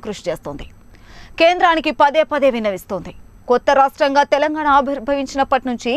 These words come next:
ఈ ప్రయత్నాలు మరింతగా పెరిగాయి. ఈ క్రమంలో మరోసారి రామప్ప దేవాలయానికి యునెస్కో గుర్తింపు కోసం తెలంగాణ మంత్రులు, ఎంపీలు, కేంద్ర పర్యాటక శాఖ మంత్రిని కలిసి విజ్ఞప్తి చేశారు.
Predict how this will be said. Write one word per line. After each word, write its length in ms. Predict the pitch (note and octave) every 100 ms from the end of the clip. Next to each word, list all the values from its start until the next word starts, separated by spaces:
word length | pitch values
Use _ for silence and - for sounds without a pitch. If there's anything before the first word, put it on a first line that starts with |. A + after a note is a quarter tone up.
| B4 - - - C4
ఈ 40 | -
ప్రయత్నాలు 460 | C4 D#4+ F#4+ E4 C#4+ A3+
మరింతగా 440 | G3 A3+ C#4 D4+ D4
పెరిగాయి. 300 | A3+ F3 C3 - - -
ఈ 20 | B3+
క్రమంలో 360 | D4+ D4+ E4 D#4 C#4
మరోసారి 440 | D4 E4 F#4 E4 D4+
రామప్ప 300 | D#4 F4+ D#4+ D4
దేవాలయానికి 540 | D4 D4 C#4 C4+ C4 F#4 C#4+
యునెస్కో 380 | C4+ C#4 - B3+ A#3
గుర్తింపు 340 | A#3+ B3+ A3+ A#3+
కోసం 240 | A3+ G3 - - - - D#4
తెలంగాణ 380 | F4 F4+ D#4+ C4+
మంత్రులు, 320 | B3+ A3+ A#3 D#4+ - G#3+
ఎంపీలు, 360 | G#3+ A3+ G#3 D4 F#4+
కేంద్ర 220 | A#3+ G#3+ G#3
పర్యాటక 380 | A#3+ D4+ D4 B3 A#3+
శాఖ 160 | A3+ A3 G3+
మంత్రిని 300 | G3 G#3+ F#3+ F#3+
కలిసి 260 | G3 G#3 B3 F#3
విజ్ఞప్తి 360 | G3 A3+ F3 -
చేశారు. 280 | C#3+ -